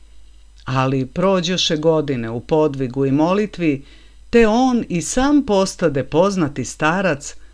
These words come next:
kome se za savet i pomoć sada već obraćaju mnogi američki ijerarci. Končinu ovog svetog starca opisuje Pavle Rak u svojoj knjizi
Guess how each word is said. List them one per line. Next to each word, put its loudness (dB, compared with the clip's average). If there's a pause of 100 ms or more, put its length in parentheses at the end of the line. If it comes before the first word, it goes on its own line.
(160)
kome 6
se -6
za -2
savet -2
i -2
pomoć -2
sada -4
već -6
obraćaju -2
mnogi -2
američki -4
ijerarci. -4 (1800)
Končinu 0
ovog -4
svetog -2
starca -4
opisuje -2
Pavle -2
Rak -2
u -4
svojoj -2
knjizi -2